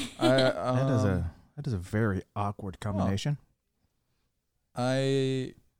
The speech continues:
Speaker 1: only know one of those. <laughs>
Speaker 2: Ba-, uh, Babyface. That he is a, he is a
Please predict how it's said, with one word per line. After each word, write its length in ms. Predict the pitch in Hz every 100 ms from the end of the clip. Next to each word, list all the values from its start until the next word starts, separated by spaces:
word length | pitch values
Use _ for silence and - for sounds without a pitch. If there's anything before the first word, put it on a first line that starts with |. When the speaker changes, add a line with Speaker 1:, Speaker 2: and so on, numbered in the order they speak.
| _ _ _ _
Speaker 1:
only 340 | 120 135 135 131
know 200 | 123 123
one 260 | 117 117
of 140 | 117 101
those. 480 | 92 92 - - - - - -
<laughs> 260 | 175 -
Speaker 2:
Ba-, 340 | 160 139 185 -
uh, 280 | 170 123 139 - -
Babyface. 640 | 139 170 190 - 110 101
That 200 | - 151
he 280 | 165 160 208
is 140 | 190 123
a, 260 | 104 98 92 - _ _ _ _ _ _ _ _ _ _ _
he 160 | 95 110
is 140 | 131
a 200 | 95 85